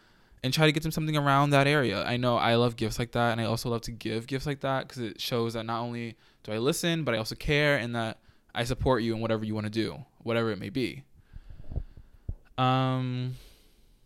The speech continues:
and last but not least, I put plushies. Plushies, you know, little fucking pillow, animated people pillow thingies.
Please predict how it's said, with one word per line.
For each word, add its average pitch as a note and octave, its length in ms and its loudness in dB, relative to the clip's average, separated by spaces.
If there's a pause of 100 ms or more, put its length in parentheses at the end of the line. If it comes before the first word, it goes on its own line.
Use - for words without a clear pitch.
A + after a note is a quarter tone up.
(680)
and A#2+ 260 2
last A#2 240 6
but F#3+ 60 0
not E3+ 140 6
least, C3+ 100 6
I B2+ 40 6
put - 360 2
plushies. D#3+ 800 2
Plushies, F3+ 840 0 (600)
you B2 140 -8
know, F2 160 -8
little G#2 300 -4
fucking G#2+ 560 -10 (880)
pillow, A#2+ 580 0 (640)
animated C3+ 500 -10 (220)
people C3+ 320 -12
pillow B2+ 440 -12
thingies. A#2+ 600 -14